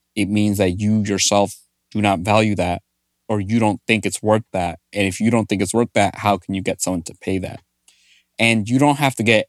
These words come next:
everyone to pay that. You just have to get a certain client or a certain number of clients to pay that. And it's one of those things that you just learn, and it's crazy. I remember when we had an event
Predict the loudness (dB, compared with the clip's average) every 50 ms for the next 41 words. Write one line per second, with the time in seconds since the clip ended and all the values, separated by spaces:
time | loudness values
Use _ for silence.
0 | _ 2 2 4 4 4 4 4 4 2 2 -2 -4 -6 -4 -4 -2 -2 -2 -4
1 | -4 _ -8 -4 -2 0 0 0 0 -2 -4 -4 -4 -2 -2 0 0 -2 -2 0
2 | 0 0 0 -2 -2 0 0 2 2 2 0 -2 -6 -10 _ _ _ _ _ _
3 | -4 -4 -2 -2 -2 0 2 2 2 2 2 2 2 0 -2 -2 -4 -4 -4 -2
4 | -2 -2 -4 -4 -4 -6 -6 -6 -4 -4 -4 -2 -2 -2 -2 -2 -4 -4 -4 -2
5 | 0 2 2 2 0 0 -4 -6 _ _ _ _ _ _ _ _ _ _ _ 0
6 | 2 4 4 4 4 2 2 2 4 4 4 4 2 2 2 2 2 2 0 0
7 | 0 -2 -2 0 2 4 6 6 6 6 6 6 4 4 4 2 2 2 2 2
8 | 0 0 -4 -6 -10 _ _ _ _ _ _ _ _ -4 -4 -4 -4 -4 0 2
9 | 4 6 6 4 4 4 4 4 4 4 4 2 4 4 4 2 2 2 2 2
10 | 2 2 2 2 2 4 4 4 4 2 2 0 0 0 2 2 2 2 2 0
11 | -4